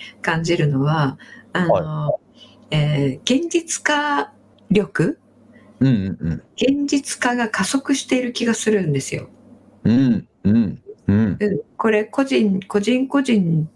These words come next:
Speaker 1: で違いがあるのはあるんですけども、
Speaker 2: うん。
Speaker 1: なんか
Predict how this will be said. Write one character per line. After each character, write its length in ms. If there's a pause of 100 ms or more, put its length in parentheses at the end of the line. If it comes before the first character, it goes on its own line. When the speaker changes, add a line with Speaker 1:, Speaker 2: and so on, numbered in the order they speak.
Speaker 1:
で 160
違 440
い 20
が 320
あ 80
る 300 (320)
の 100
は 220
あ 60
る 140
ん 40
で 80
す 100
け 140
ど 100
も、 300 (400)
Speaker 2:
う 60
ん。 60
Speaker 1:
な 100
ん 60
か 200